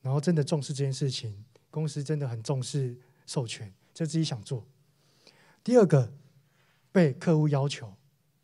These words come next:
第二个是被客户要求。第三个，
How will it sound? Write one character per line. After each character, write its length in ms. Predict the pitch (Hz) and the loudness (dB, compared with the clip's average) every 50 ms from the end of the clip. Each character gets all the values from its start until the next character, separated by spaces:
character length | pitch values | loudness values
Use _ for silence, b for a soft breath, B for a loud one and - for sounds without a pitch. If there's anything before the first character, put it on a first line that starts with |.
| _ _ _ _ _ _ _ _ _ _ _ _ _ _ _ _ _ _ _ _ _ _ _ _ _ _ _ _ _ _ _ - | _ _ _ _ _ _ _ _ _ _ _ _ _ _ _ _ _ _ _ _ _ _ _ _ _ _ _ _ _ _ _ 0
第 140 | 180 180 | 2 2
二 60 | 170 160 | 4 2
个 140 | - 143 | 2 0
是 80 | 127 143 | -4 -2
被 160 | 131 - 139 | 0 0 0
客 160 | 131 - 135 | 0 0 -2
户 80 | 127 127 | -4 -4
要 180 | 123 120 117 117 | -6 -8 -10 -12
求。 160 | 113 - - - b b b b b b b b | -14 -16 -20 -20 b b b b b b b b
第 120 | - 240 208 | -4 -2 -2
三 280 | - - 190 190 202 | 4 6 6 6 6
个， 200 | 196 180 143 113 | 4 2 -2 -2